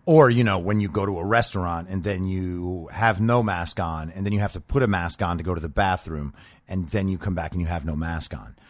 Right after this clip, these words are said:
you know, for the science. Um, <clears throat> so I wore one of those awful, I guess they call them cloth masks. Is,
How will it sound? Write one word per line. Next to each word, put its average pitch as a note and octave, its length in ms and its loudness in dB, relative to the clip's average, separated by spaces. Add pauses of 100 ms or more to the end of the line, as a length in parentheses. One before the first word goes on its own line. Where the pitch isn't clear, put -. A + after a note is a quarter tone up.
(220)
you C#3 120 0
know, - 160 -2 (220)
for D#2 340 -2 (300)
the D2 260 -6
science. D#2+ 760 -6 (760)
Um, G#2+ 640 4 (160)
<clears throat> E3 180 6
so B2 640 6 (920)
I B2 140 8
wore B2+ 360 8
one C3+ 200 6
of G#2+ 200 4
those A2 480 4 (160)
awful, G#2+ 840 4 (540)
I G#2 80 -4
guess D3 160 2
they G3 80 4
call B2+ 240 4
them A#2 160 4
cloth G2+ 400 4
masks. F#2 540 -2
Is, G2 160 -6